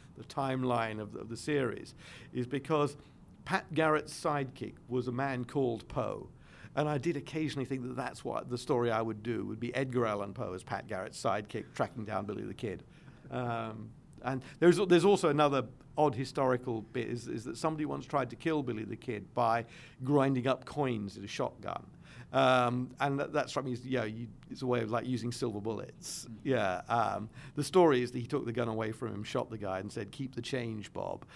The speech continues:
Speaker 1: Uh, and so that's sort of there as a possible. So I'd like to go. Anyway, the, your communities thing, yeah, I do.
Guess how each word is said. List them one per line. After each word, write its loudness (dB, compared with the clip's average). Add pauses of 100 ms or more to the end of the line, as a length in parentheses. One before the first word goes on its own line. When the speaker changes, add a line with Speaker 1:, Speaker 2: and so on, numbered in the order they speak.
(460)
Speaker 1:
Uh, 2
and -2
so 2
that's -2
sort -4
of -20
there -4
as -10
a -12
possible. -12
So -6
I'd -2
like -4
to -10 (180)
go. -6 (180)
Anyway, 6 (240)
the, 4 (140)
your 4
communities 0
thing, -2
yeah, 6
I 4
do. 4